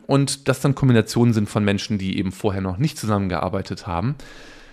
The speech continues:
Im regulären Regelbetrieb eines Teams gibt's die Forming-Phase nicht wirklich, da die meisten Teams einfach schon länger, zumindest eben mit einigen Teammitgliedern drin, existieren.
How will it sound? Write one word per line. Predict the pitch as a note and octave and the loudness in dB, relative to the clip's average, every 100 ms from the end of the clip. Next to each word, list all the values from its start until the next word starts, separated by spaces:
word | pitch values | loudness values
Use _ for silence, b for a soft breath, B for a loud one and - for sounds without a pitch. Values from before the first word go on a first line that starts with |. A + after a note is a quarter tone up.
| B B B B _ | B B B B _
Im | C3 C3+ | 4 4
regulären | B2 B2 A#2 B2+ D3+ D#3 | 4 6 6 6 4 4
Regelbetrieb | B2 C#3+ E3+ D3+ - C#3+ | 4 4 4 2 0 0
eines | B2 B2+ B2 | 0 0 -4
Teams | - C#3 C3+ | -4 -4 -2
gibt's | - C#3+ - | -4 -6 -6
die | - A#2 | -6 -6
Forming-Phase | - A#2+ C3 B2 - G#2 G#2 | 0 0 2 0 0 0 2
nicht | G#2+ G#2 | -2 -2
wirklich, | G#2+ B2 - E3 - - | -2 -2 0 -2 -4 -2
da | A2 | 2
die | A2+ | 4
meisten | G#2+ G#2+ B2 - | 4 2 0 -4
Teams | B2 B2+ A#2 - | -4 -2 -4 -2
einfach | A2+ - G#2+ | -4 -2 -4
schon | - G#2 | -2 -2
länger, | F2+ G2 A2+ | -2 0 0
zumindest | A2+ G#2 A2 G#2 | -2 -2 -2 -2
eben | G#2 G2 | -4 -2
mit | F#2+ | -2
einigen | - A2 C3+ A#2 | -2 0 0 -2
Teammitgliedern | - G2+ F#2+ F#2 F#2 F2+ F2 | -2 -2 -2 -2 0 0 -2
drin, | E2 F#2+ A#2 D3+ B B B B B | -2 0 0 0 B B B B B
existieren. | - - B2+ - - F2 D2 B1+ - | -6 -4 -6 -6 -4 -2 -2 -8 -14